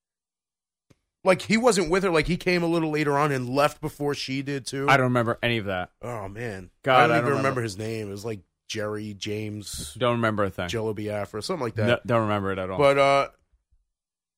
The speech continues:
Speaker 1: yeah, I mean, like, I, I just felt like, all right, I'm like, all right. Uh, <laughs> I'm, like, at a loss for words. Like, she just, she had her arm around me. She's like, "Oh, well, you know, blah, blah,"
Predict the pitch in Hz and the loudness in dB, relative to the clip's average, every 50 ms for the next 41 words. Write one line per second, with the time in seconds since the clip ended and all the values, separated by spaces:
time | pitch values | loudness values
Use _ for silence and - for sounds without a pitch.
0 | _ _ _ _ _ _ _ _ _ _ _ _ - - - 135 165 208 226 202 | _ _ _ _ _ _ _ _ _ _ _ _ -20 -6 2 4 4 6 6 4
1 | 175 175 175 170 156 147 156 156 143 - - - - 147 151 - - 160 156 185 | 4 4 2 2 0 0 0 0 0 -2 -6 -8 -8 -8 -6 -4 -4 -4 -2 -2
2 | 180 - - 220 220 190 196 196 180 - - - _ _ _ _ _ _ _ _ | -2 2 4 4 4 4 4 2 0 0 -4 -12 _ _ _ _ _ _ _ _
3 | _ - 196 170 131 123 117 - - - 160 170 160 151 - - 151 143 120 - | _ 6 8 8 8 6 4 0 -2 0 2 4 4 2 4 4 4 4 2 2
4 | - _ - 165 170 - 127 123 _ _ _ _ - - - - - - - - | -2 _ 0 0 0 0 -2 -8 _ _ _ _ -12 -10 -10 -10 -10 -12 -18 -20
5 | _ _ _ _ - - - _ _ _ - 170 190 202 202 196 190 185 185 185 | _ _ _ _ -20 -20 -20 _ _ _ 2 4 6 6 6 4 4 4 4 4
6 | - - 175 175 180 170 143 127 143 151 143 - - 196 170 175 202 - - - | 4 4 2 2 4 2 2 2 2 0 2 2 0 0 2 4 2 2 2 -2
7 | _ _ _ _ _ _ _ _ _ _ - - 190 165 147 170 202 214 208 202 | _ _ _ _ _ _ _ _ _ _ -4 -2 0 0 2 2 2 4 4 2
8 | - 147 165 190 196 190 170 156 143 139 117 123 156 - - 170 180 175 165 156 | 2 2 2 2 2 2 2 2 2 2 0 -2 -4 -2 0 0 0 0 0 -2
9 | 151 147 147 147 147 151 147 143 143 143 135 139 147 147 147 143 | -2 -4 -6 -6 -6 -6 -6 -6 -6 -6 -6 -6 -6 -4 -6 -6